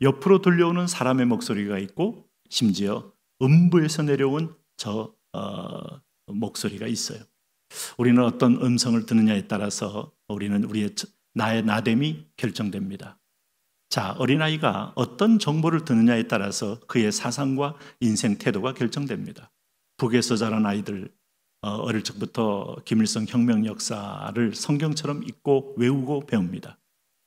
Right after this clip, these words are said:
그런데 그것이 다 허위라는 사실을 알게 됐을 때 큰 충격을 받게 되죠. 아, 한 번쯤 김포공항에 내리는 순간에,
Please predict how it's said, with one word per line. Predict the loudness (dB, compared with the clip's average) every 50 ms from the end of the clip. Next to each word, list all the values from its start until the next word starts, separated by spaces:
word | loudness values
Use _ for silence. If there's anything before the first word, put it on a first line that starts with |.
| _
그런데 | -4 -2 -2 0 -2 -4
그것이 | -4 -4 -4 -4 -6 -6
다 | -8 -6 -4 -2 -2 -2
허위라는 | -4 -4 -2 0 0 2 0 -2 -2 -2 -4 -4
사실을 | -4 -4 -6 -6 -6 -4 -4 -4
알게 | -4 -4 -4 -4
됐을 | -4 -6 -6 -8 -10 -12
때 | -10 -6 -6 -6 -6 -10 _ -20 -20 _ _ _
큰 | -10 -8 -6 -6 -6 -2 4 6 6 6 4
충격을 | 2 0 0 2 2 2 0 -2
받게 | -4 -6 -6 -8 -8
되죠. | -8 -8 -10 -10 -12 -14 -16 _ _ _ _ _ _ _ _ _ _ _ _ _ _ -8
아, | -8
한 | -8 -6 -4 -2 0 0 2
번쯤 | 2 2 2 2 0 0 -2 -2 -2
김포공항에 | 0 0 0 2 2 2 4 4 4 2 2 2
내리는 | 2 2 0 0 -2 -4
순간에, | -4 -4 -6 -6 -6 -6 -8 -10 -10 -12